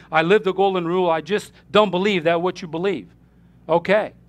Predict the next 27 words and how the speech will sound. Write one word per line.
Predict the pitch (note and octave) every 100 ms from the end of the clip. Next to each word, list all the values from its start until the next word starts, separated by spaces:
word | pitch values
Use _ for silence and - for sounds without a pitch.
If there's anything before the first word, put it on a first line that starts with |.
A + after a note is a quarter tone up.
| _ _ _ _ _ _ _ _ _ _ _ _ _
We | D3+ G3
can | G#3 F#3
believe | F3 F#3
all | F#3 G3+
these | G3 D3
things | F#3+ D#3 C3 B2+
and | D3+ C#3+
be | E3
good | E3 E3+
citizens | E3+ D#3+ - D3+
and | D3
all | D#3 D#3
that, | C#3
but | C3
let | C#3 E3
me | F3+
tell | F3 F3+
you, | A2+ G2+ _ _ _
sin | - - F#3 F3 D3 C#3+ C#3+ _
always | - E3+ D3+ C3+ C3+ - _
brings | B2+ D3+ D3 C3 - _ -
consequences. | E3+ D3+ C#3 - C#3 A#2+ B2+ - - _ - - _ _
God | C3 D#3+ F#3 G3+
warns | F3+ E3 F#3 F#3
us | F3 -
of | D3+
that. | C3+ E3 B2